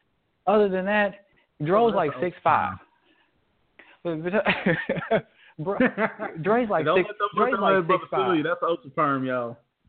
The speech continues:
Speaker 1: Uh, whatever that, I don't know what it is, but, like, he's,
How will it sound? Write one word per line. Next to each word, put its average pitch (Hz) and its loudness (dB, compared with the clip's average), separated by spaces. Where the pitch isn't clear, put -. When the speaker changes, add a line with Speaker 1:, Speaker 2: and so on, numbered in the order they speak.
Speaker 1:
Uh, 151 -8
whatever 165 -6
that, 151 -8
I 135 -2
don't 139 -4
know 127 -8
what 123 -10
it 117 -10
is, 117 -10
but, 120 -8
like, 127 -6
he's, 214 -8